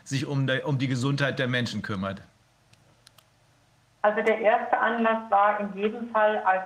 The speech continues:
Speaker 2: umgestellt wurde, ich weiß gar nicht mehr, wann das war, in welchem Jahr, von der, äh, Schluckimpfung auf die Impfung zum Im-, äh, Injizieren, also dass Polio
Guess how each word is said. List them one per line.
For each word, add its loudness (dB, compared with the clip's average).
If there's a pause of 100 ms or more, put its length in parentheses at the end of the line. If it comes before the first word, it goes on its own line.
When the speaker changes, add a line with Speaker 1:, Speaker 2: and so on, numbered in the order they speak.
(100)
Speaker 2:
umgestellt -2
wurde, 0
ich -16
weiß 0
gar 0
nicht -12
mehr, -2
wann 0
das -6
war, 4
in -4
welchem -6
Jahr, -2 (600)
von 0
der, 2
äh, -4
Schluckimpfung 0 (100)
auf 4 (200)
die -8
Impfung 0 (120)
zum -2 (280)
Im-, -4 (200)
äh, 0
Injizieren, -6
also 0
dass -4
Polio 2